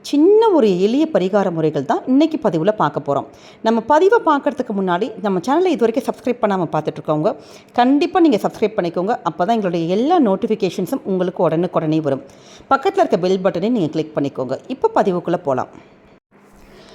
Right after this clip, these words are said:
இந்த காலத்துல எல்லாருடைய வாழ்க்கையிலுமே பணம்ங்கிறது ரொம்ப ரொம்ப ஒரு முக்கியமான ஒரு பொருளா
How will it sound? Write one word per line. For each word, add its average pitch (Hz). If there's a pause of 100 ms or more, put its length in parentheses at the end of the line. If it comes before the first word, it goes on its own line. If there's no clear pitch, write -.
(240)
இந்த 262
காலத்துல 302
எல்லாருடைய 247
வாழ்க்கையிலுமே 196 (280)
பணம்ங்கிறது 277
ரொம்ப 233
ரொம்ப 240
ஒரு -
முக்கியமான 214
ஒரு 180
பொருளா 170